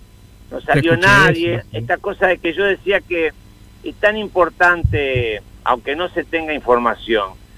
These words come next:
Speaker 1: es tan importante salir a, a, a charlar, ¿viste? A decir, este, está, ahí adentro hay gente que está trabajando, ahí adentro.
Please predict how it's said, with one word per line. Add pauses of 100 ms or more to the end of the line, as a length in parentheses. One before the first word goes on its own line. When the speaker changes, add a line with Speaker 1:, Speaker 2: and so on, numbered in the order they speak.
(220)
Speaker 1:
es
tan
importante
salir
a, (520)
a, (180)
a (100)
charlar,
¿viste?
A
decir, (280)
este, (320)
está,
ahí
adentro
hay
gente
que
está
trabajando,
ahí
adentro.